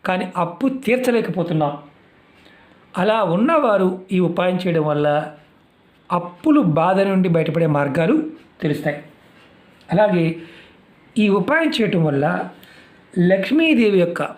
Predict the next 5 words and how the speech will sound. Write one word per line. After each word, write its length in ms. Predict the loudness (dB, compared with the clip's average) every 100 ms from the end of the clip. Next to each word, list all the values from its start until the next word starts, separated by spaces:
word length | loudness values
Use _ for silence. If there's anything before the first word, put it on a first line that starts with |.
| -20 _ _
ప్రసన్నత 400 | -4 0 0 0
లభిస్తుంది. 640 | -2 -2 -6 -4 -4 -6 -12 -20 -20 -20 -20 -20 -20 -10 0
అలాగే 480 | 2 4 2 -2 -6 -16 -20 -20 -4 2
డబ్బు 320 | 2 4 4
మీకు 520 | 4 4 2 0 0